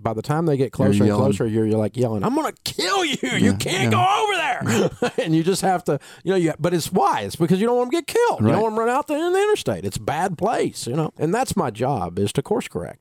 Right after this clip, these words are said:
Speaker 1: That's what they're coming to me for, whether they realize it or not, you know. And so the good news is a whole lot of people get help, and the other good <laughs> news is it's downright entertaining as we do it.
Speaker 2: Well, you're right, right.
Speaker 1: <laughs>
Speaker 2: Well, and a, a Marine friend of mine says, when he's in the car listening to Freedom, uh, Friday broadcast when you do the,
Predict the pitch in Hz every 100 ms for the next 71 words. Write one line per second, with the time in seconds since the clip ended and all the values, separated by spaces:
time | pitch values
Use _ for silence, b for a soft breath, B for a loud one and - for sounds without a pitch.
0 | - 120 - 139 - - 160 151 101 95
1 | 101 - 92 90 101 - B B B 117
2 | 127 131 127 165 165 139 120 110 107 139
3 | 95 - _ 113 98 95 107 101 123 113
4 | 107 113 202 175 123 139 107 123 131 123
5 | 107 123 - 98 110 95 113 120 - 101
6 | 104 113 120 113 151 120 127 113 107 -
7 | 101 110 110 110 110 98 113 110 107 107
8 | 104 110 139 139 - 135 - - - -
9 | 247 - 226 - 220 - - 156 - -
10 | - 127 - 113 101 117 127 120 120 127
11 | 131 123 113 104 104 104 - 110 104 -
12 | 120 113 110 110 107 - 113 107 107 98
13 | 113 101 101 110 107 104 95 - b b
14 | b 113 104 123 113 107 107 - 107 107
15 | 110 107 113 113 -